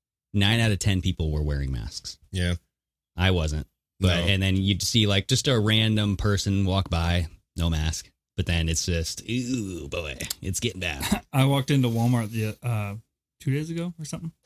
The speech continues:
Speaker 3: and there was this black couple, like, shopping for some clothes, and the, the one guy, he's a, he was a huge dude. He's probably, like, six four. He was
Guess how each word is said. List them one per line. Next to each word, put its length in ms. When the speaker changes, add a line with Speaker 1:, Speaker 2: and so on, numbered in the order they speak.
Speaker 3:
and 260
there 140
was 140
this 160
black 240
couple, 380
like, 200
shopping 320
for 80
some 160
clothes, 400
and 140
the, 220
the 100
one 220
guy, 220
he's 200
a, 20
he 180
was 120
a 40
huge 220
dude. 180
He's 120
probably, 240
like, 160
six 420
four. 380
He 60
was 100